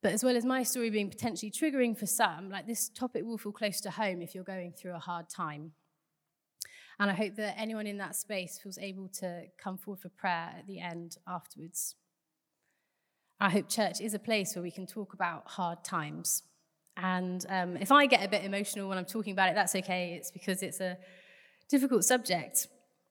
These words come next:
Um, there's a musical I like called Hamilton, and it has this song in it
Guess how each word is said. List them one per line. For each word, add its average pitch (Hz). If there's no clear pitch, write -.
Um, 190
there's 220
a 240
musical 269
I 226
like 208
called 202
Hamilton, 196
and 196
it 190
has 202
this 196
song 226
in 196
it 160